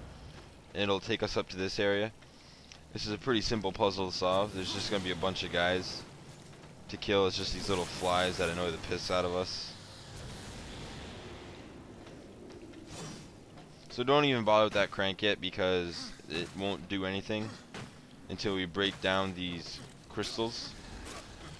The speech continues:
So I'm just fast forwarding me ripping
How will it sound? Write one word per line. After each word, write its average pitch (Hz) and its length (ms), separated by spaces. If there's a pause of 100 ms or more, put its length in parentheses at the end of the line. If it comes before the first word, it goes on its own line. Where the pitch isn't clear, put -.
(720)
So 127 120
I'm 131 40
just 139 160
fast 107 280
forwarding 101 280
me 92 220
ripping 87 400